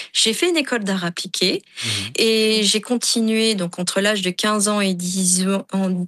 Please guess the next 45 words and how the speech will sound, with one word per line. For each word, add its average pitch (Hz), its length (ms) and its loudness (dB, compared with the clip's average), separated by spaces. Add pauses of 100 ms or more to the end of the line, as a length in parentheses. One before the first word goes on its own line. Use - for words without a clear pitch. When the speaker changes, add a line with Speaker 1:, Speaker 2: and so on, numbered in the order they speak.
Speaker 1:
quinze 226 260 2
ans 233 80 2
et 220 60 2
dix-huit 196 500 0
ans, 220 100 2
j'ai 196 140 0
fait - 160 -2
un 180 160 2
bac 226 320 0
en 190 100 0
art 180 160 0
appliqué. - 480 -4 (460)
Speaker 2:
Mhm. 107 200 -6
Speaker 1:
Et 240 140 2
après, 226 260 0
je 302 120 2
me 240 60 2
suis - 260 2
spécialisée 233 840 2
à 185 60 0
Paris 190 480 0
dans 202 240 0
un 175 220 0
diplôme 262 500 -2
de 190 100 -2
métier 180 420 -2
d'art, 214 420 -2 (680)
euh, 170 640 0
dans 190 160 0
le 185 40 0
domaine 175 260 0
de 170 100 0
la 170 100 -2
sculpture 277 720 0
en 220 80 2
matériaux 247 480 0
de - 80 -4
synthèse. 175 640 0 (500)
Parce - 180 0
que - 120 0
ce - 100 2
qui 285 140 2
m'intéressait, 220 720 2
c'était 196 580 0
de, 165 560 -2